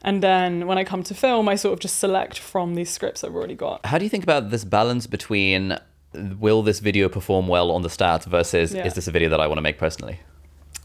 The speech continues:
Speaker 1: Oof, it's a tough one, um, 'cause I think as you start to do YouTube, you definitely know what will do better and worse.
Speaker 2: Mm.
Speaker 1: I,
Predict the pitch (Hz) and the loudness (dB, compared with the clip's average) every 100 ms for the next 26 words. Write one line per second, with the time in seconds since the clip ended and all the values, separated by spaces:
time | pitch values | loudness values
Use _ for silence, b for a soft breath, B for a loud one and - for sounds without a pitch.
0 | - 220 208 226 262 233 247 208 196 190 | -4 -2 0 -2 -2 0 0 0 0 -2
1 | 190 - 202 196 190 - 233 240 220 - | -4 -4 -2 0 -2 0 2 4 2 2
2 | 208 214 208 - 185 - 196 185 180 - | 2 2 0 2 0 0 -4 -2 -4 -4
3 | 170 175 - 196 190 185 185 185 185 190 | -4 -2 -2 -2 -2 -2 0 0 0 0
4 | 190 185 180 185 - 185 180 185 226 240 | -2 -4 -4 -6 -8 -8 -6 -6 -6 -8
5 | 117 104 B B B B B - 233 247 | -16 -18 B B B B B 0 4 4
6 | 233 | 2